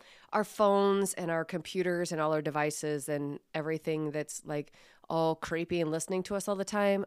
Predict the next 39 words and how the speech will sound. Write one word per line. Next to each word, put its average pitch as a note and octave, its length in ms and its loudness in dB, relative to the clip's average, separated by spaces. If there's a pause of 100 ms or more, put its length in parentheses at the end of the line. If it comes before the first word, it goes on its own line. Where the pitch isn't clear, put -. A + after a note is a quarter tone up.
Like, F#3+ 260 4
I'm A3 180 6
sure G3 440 2
at F3 100 -4
some E3+ 180 2
point, E3+ 220 -2
like, D3+ 140 -4
our D3+ 100 -2
coffee C#3 340 -4
pot - 240 -10
is A#2 80 -12
gonna B2 180 -10
be A2+ 100 -10
listening - 340 -12
to - 100 -14
us C3+ 140 -14
at - 60 -14
some D3 160 -10
point D#3 240 -10
in E3+ 60 -10
time, E3 180 -8 (640)
um, D3 500 -8
if F#3 100 -2
it F3+ 60 -2
doesn't F#3 220 -2
already. E3+ 380 -6 (480)
<clears throat> C4 240 2 (2000)
It's - 140 -10
creepy. F3 420 -8 (840)
But D#4+ 320 2 (1040)
in D4+ 160 2
some E4+ 400 0
ways, E4+ 360 0
it's D4+ 200 -6 (100)
kinda - 560 -4
not B3 220 0
a B3 80 -4 (180)
bad G#3+ 460 -6 (100)
thing, D4 480 2